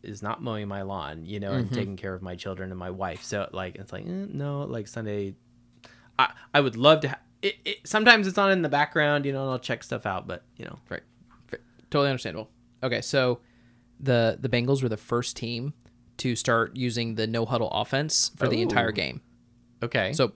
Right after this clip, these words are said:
Speaker 2: teams had used the no huddle offense, usually, like, in the last, like, you know, two minutes of the game, you know, things are coming down to the wire.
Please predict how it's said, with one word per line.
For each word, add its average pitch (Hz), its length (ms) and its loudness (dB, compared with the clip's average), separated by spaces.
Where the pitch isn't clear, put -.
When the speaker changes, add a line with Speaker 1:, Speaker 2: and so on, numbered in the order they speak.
Speaker 2:
teams 170 200 6
had 180 140 6
used 190 260 4
the 147 60 6
no 123 120 4
huddle 113 260 4
offense, 113 560 0
usually, 135 300 4
like, 123 160 2
in 120 60 -2
the 120 80 -2
last, 120 440 -2
like, - 160 -6
you 123 80 -4
know, 113 40 -4
two 139 180 0
minutes 127 180 0
of - 100 0
the 123 80 0
game, 127 280 2
you - 80 -6
know, 120 100 2
things 113 220 -2
are 113 60 -2
coming 113 180 0
down 110 140 2
to - 60 -6
the 117 80 2
wire. 113 420 4